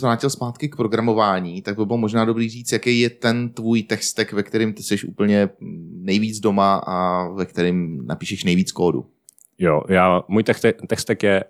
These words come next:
Speaker 2: naprosto nudnej, je to takový ten typický korporát, eh, Java, Spring a všechno okolo.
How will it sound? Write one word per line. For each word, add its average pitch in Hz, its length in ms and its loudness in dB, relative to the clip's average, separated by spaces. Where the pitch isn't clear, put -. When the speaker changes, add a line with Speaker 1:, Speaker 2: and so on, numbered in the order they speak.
Speaker 2:
naprosto 107 380 2
nudnej, 101 520 2
je 87 140 0
to 90 120 0
takový 87 260 0
ten 82 180 -2
typický 92 420 0
korporát, 85 640 2
eh, 82 360 -6
Java, 90 380 6
Spring 87 800 2
a 80 80 -4
všechno 92 380 0
okolo. 82 440 2